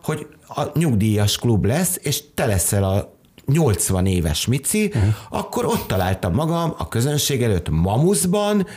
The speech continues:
Speaker 1: meg fejkendőben és otthonkában.
Speaker 2: Aha. És
Speaker 1: És
Speaker 2: ezt te magadnak megcsináltad? Tehát meg kell csinálni?
Speaker 1: Meg,
Speaker 2: Aha.
Speaker 1: meg, meg, meg. Ha valami hiányzott hozzá, azt, azt, azt megkapta az ember.
Speaker 2: Hm.
Speaker 1: Tehát ez is,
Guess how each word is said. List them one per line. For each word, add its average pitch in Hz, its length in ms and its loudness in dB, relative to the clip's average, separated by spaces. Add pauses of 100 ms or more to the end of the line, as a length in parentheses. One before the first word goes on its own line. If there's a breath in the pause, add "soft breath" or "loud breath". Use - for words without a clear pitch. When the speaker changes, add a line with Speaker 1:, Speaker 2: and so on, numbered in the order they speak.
(220 loud breath)
Speaker 1:
meg 190 260 -2
fejkendőben 127 840 0
és 131 300 -2
otthonkában. - 800 -4
Speaker 2:
Aha. 104 180 2 (320 loud breath)
És 117 100 -2
Speaker 1:
És - 60 2
Speaker 2:
ezt 117 100 0
te 147 80 0
magadnak 117 300 0
megcsináltad? 92 460 0
Tehát 87 280 -6
meg 107 100 0
kell 101 140 -2
csinálni? 82 580 0 (140)
Speaker 1:
Meg, 87 400 0
Speaker 2:
Aha. 110 200 2 (120)
Speaker 1:
meg, - 360 -2
meg, 69 220 -2
meg. 76 200 -2
Ha 123 120 -2
valami 143 280 2
hiányzott 131 400 0
hozzá, 123 340 0
azt, - 220 -4
azt, - 240 -4 (200)
azt 104 300 -4
megkapta - 460 -6
az 65 80 -6 (140)
ember. 76 260 -8
Speaker 2:
Hm. - 60 0 (220 loud breath)
Speaker 1:
Tehát - 400 0
ez 190 180 0
is, 190 180 0